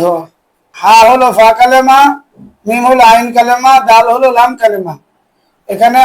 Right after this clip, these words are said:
আইন কালেমা মিম মুসাদ্দাদ হয়েছে, এই জন্য এটা বাবে তাফঈল। চার নাম্বার মাদ্দা, হা, মিম,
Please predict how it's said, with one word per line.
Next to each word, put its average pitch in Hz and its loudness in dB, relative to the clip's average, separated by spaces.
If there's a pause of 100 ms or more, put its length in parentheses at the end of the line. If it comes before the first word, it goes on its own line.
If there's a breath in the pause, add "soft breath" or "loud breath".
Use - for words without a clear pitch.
আইন 240 2
কালেমা 247 0 (120)
মিম 269 -2
মুসাদ্দাদ 254 -2
হয়েছে, 196 -4 (720)
এই 214 -4
জন্য 247 0
এটা 240 0 (100)
বাবে 220 2 (400)
তাফঈল। 208 -2 (1700)
চার 240 0 (100)
নাম্বার 285 2 (160)
মাদ্দা, 240 2 (920)
হা, 240 2 (680)
মিম, 240 -4